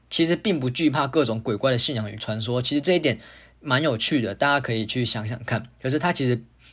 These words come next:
他在，就给大家的，就是给其他人表现出来的样子，就是他完全不在乎这些什么鬼怪的东西。那在多次面对鬼怪的威胁的时候，他都表现得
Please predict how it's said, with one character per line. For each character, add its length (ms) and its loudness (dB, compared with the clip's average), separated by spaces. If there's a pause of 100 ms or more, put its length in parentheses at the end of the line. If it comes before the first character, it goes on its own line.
他 160 2
在， 100 0 (140)
就 100 -2 (100)
给 240 4
大 200 6
家 120 6
的， 200 6
就 160 -4
是 100 0
给 300 -2 (600)
其 200 2
他 160 4
人 180 4
表 180 4
现 160 0
出 140 -2
来 80 0
的 60 -2
样 200 2
子， 120 -8
就 80 -6
是 80 -4
他 180 2 (120)
完 160 -4
全 200 -4
不 60 -6
在 240 4
乎 100 -2
这 100 -2
些 100 2
什 120 -4
么 180 -8
鬼 200 -6
怪 260 2
的 100 -4
东 220 -6
西。 260 -4 (420)
那 200 2 (180)
在 140 8
多 260 4
次 140 2
面 240 0
对 100 2
鬼 200 0
怪 120 4
的 120 2
威 180 2
胁 180 0
的 80 -4
时 120 -4
候， 100 0
他 160 -2
都 160 0
表 260 -2
现 160 -4
得 220 -4